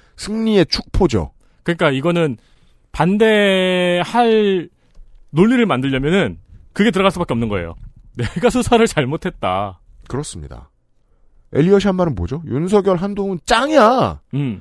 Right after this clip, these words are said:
Speaker 1: 잘했어. 그러니까 이제 대한민국 정부의 돈 천삼백억을 내놓으시지"가 됩니다.
Speaker 2: 그쵸.
Speaker 1: 지금 정부의 일, 이 인자가 그때 수사한 결과대로 국제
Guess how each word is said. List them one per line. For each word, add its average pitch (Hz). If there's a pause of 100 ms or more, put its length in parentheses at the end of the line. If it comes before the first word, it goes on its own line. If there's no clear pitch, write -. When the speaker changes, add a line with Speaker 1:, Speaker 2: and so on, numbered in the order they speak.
(120)
Speaker 1:
잘했어. 220 (480)
그러니까 226
이제 190
대한민국 170
정부의 156
돈 147
천삼백억을 175
내놓으시지"가 113
됩니다. 69 (160)
Speaker 2:
그쵸. 104 (1040)
Speaker 1:
지금 240
정부의 190
일, 269
이 175
인자가 202
그때 -
수사한 180
결과대로 123
국제 156